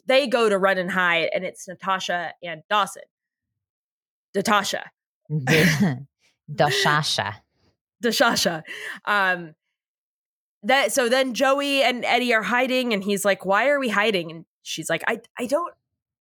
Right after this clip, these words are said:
Speaker 1: totally know
Speaker 2: <laughs>
Speaker 1: or wanna talk about it right now on this date, but, like, we are, in fact, here. We are hiding."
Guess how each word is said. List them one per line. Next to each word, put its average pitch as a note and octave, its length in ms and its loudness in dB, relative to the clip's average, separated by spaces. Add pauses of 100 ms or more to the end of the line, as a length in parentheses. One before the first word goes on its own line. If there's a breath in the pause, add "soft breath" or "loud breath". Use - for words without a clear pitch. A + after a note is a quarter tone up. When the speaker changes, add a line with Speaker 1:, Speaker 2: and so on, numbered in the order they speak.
(960)
Speaker 1:
totally F#4 460 -4
know F4+ 460 2
Speaker 2:
<laughs> - 80 2
Speaker 1:
or C#4 180 2
wanna C#4 240 -2
talk B3+ 240 0
about C#4+ 180 2
it C#4+ 120 0
right B3+ 200 -4
now B3+ 260 -4
on A#3+ 260 -10
this A#3+ 180 -16
date, B3+ 400 -4
but, G#3+ 100 -2
like, G#3 220 0
we A3+ 80 -8
are, D4+ 280 2
in B3 200 -6
fact, A#3 300 0
here. C#3+ 280 -4
We F#3+ 80 -4
are A3+ 160 4
hiding." E3+ 400 -2